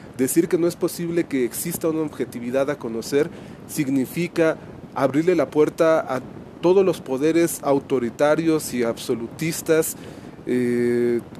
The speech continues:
que pretenden imponerse y manipular a las personas y aprovecharse de ellas, ¿no?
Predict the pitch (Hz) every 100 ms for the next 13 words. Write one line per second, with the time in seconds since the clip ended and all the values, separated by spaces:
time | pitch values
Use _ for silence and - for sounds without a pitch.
0 | - 143 - 139 - 165 180 165 147 -
1 | 123 147 165 170 - 180 175 - - -
2 | 135 127 135 127 139 151 185 170 139 -
3 | 123 165 170 160 - 131 120 131 120 120
4 | 156 165 175 143 143 165 143 113 113 120